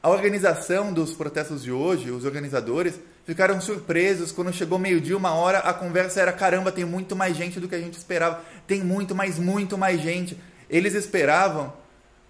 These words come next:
uma adesão aos protestos mais ou menos do tamanho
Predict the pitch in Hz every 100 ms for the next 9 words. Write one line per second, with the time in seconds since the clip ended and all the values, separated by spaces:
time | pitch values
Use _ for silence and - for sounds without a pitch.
0 | _ 160 165 170 165 160 156 151 - 156
1 | 156 135 160 170 160 156 139 151 175 180
2 | 165 - - _ _ 151 208 190 190 175
3 | 196 196 190 165 180 196